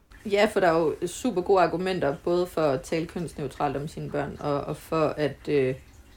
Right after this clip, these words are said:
at afvente, som vi gør. Altså, der er mange, der har skrevet til mig, for eksempel sådan,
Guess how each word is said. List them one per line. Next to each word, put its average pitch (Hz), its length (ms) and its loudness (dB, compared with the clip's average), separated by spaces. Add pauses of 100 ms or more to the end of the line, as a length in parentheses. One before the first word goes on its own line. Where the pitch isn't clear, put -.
(180)
at 165 160 2
afvente, 147 760 2 (200)
som 151 240 -8
vi 156 80 -4
gør. 143 300 0 (260)
Altså, 160 320 -4 (340)
der 165 60 2
er 165 100 2
mange, 165 260 2
der 220 60 8
har 202 80 6
skrevet 180 420 4
til 190 140 0
mig, 170 180 4
for 170 80 0
eksempel 151 400 0
sådan, 160 180 -4